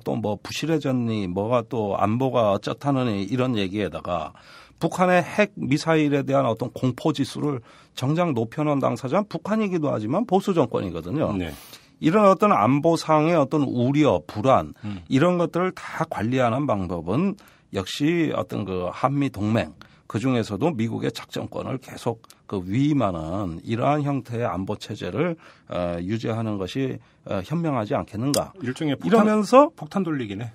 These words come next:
Speaker 1: 어, 뒤로는
Speaker 2: 음.
Speaker 1: 앞에는 국민들한테 공약을 지키겠다고 해놓고 뒤로는 미국의 딴소리를 한 거죠.
Speaker 2: 자, 그럼 우리가 한번 객관적인 시각으로 봅시다.
Speaker 1: 네.
Speaker 2: 미국이 받아들이겠습니까? 안 받아들이겠습니까?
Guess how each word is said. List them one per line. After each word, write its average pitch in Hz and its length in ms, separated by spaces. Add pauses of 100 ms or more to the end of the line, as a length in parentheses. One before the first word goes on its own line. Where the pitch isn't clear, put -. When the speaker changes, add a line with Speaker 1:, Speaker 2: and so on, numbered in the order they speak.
(100)
Speaker 1:
어, 123 300 (140)
뒤로는 226 580 (120)
Speaker 2:
음. 101 140 (240)
Speaker 1:
앞에는 220 580
국민들한테 160 1000
공약을 147 400
지키겠다고 117 680
해놓고 107 360
뒤로는 165 480 (280)
미국의 131 360
딴소리를 135 560
한 139 100
거죠. 85 440
Speaker 2:
자, 113 140
그럼 143 260
우리가 123 260
한번 156 220
객관적인 170 500
시각으로 131 400
봅시다. 76 440 (100)
Speaker 1:
네. 87 240 (260)
Speaker 2:
미국이 185 880
받아들이겠습니까? 135 1120
안 98 140
받아들이겠습니까? 80 760